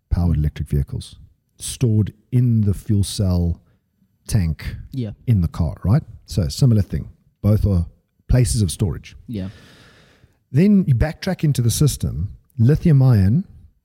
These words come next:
Speaker 1: the energy, the electricity that,
Speaker 2: Yeah.
Speaker 1: uh, that, that, that powers the car in the lithium ion, where is it stored outside of the car?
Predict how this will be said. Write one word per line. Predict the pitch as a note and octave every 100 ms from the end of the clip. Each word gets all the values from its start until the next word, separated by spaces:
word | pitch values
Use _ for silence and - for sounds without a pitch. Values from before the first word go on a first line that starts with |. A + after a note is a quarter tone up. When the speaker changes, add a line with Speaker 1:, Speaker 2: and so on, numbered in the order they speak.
| _ _ -
Speaker 1:
the | G#2+
energy, | E3 F#3 D3+ B2 A2+ A#2 - - - -
the | A#2+ E3+
electricity | C#3+ - E3+ - - - - - - _ _ -
that, | G#2 G2 -
Speaker 2:
Yeah. | G2+
Speaker 1:
uh, | F#2+ F#2 F#2+
that, | G2+ -
that, | G2 F2
that | - F2+
powers | - A#2+ B2+ G#2 F#2 -
the | E2+
car | - E2+ F#2+ C#3+ -
in | G#2 F2+
the |
lithium | E2+ - E2
ion, | C2 D2 C3+ _ - - _ _ _ -
where | A2 C#3+ F#3
is | D3+
it | C#3+
stored | - - C3+ G#2
outside | G#2+ - C3 G#2+
of |
the | F#2
car? | - A#2+ C#2 -